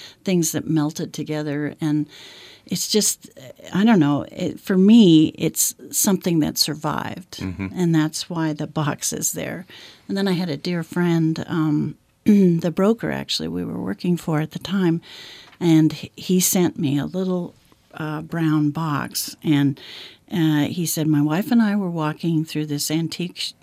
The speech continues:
Speaker 1: um, place, and we, um, had learned about your fire,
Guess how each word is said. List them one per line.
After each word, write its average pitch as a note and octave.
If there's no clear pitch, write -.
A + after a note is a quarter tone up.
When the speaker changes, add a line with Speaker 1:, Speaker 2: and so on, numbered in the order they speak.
Speaker 1:
um, D3+
place, D3+
and D#3
we, D#3
um, E3
had E3
learned E3+
about E3
your F3
fire, D3+